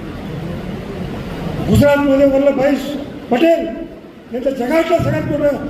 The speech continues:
स्मारक उभं आहे, पण त्या ठिकाणी सुद्धा एकही विरोधक केला नाही. पंतप्रधान नरेंद्रजी मोदी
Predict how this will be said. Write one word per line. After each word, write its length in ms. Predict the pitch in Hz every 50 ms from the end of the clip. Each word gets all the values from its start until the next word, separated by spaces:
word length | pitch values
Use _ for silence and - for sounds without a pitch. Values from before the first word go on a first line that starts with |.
| - - - -
स्मारक 400 | - - 214 247 262 277 269 269
उभं 220 | 269 254 240 226
आहे, 140 | 226 214 - 196 - - - - - - - - - - - - - - - -
पण 140 | - - -
त्या 120 | 233 262
ठिकाणी 300 | 247 254 262 269 269 254
सुद्धा 240 | - 233 254 247 247
एकही 360 | 247 247 262 254 240 220 233
विरोधक 240 | 240 226 226 220 220
केला 200 | - 214 226 233
नाही. 260 | 226 226 220 202 185 - - - - - - - - - - - - - - - - - - - - - - - - - -
पंतप्रधान 540 | 220 226 233 226 226 233 240 240 233 233
नरेंद्रजी 420 | 226 220 226 233 226 226 226 226 214
मोदी 600 | 196 196 202 - 254 262 262 254 - - 262